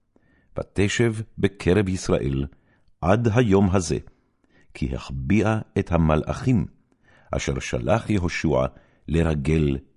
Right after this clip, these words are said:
את יריחו. וישבע יהושע בעת ההיא לאמור,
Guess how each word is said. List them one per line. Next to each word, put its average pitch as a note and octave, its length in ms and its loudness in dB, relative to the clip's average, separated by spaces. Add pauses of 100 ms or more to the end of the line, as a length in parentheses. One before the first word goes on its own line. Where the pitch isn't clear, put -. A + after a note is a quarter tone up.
(180)
את D2 160 -4
יריחו. C#2 460 -4 (1800)
וישבע A#2+ 480 2
יהושע C#2 640 0 (440)
בעת D2 360 -4
ההיא A#1 420 -2
לאמור, F2+ 480 2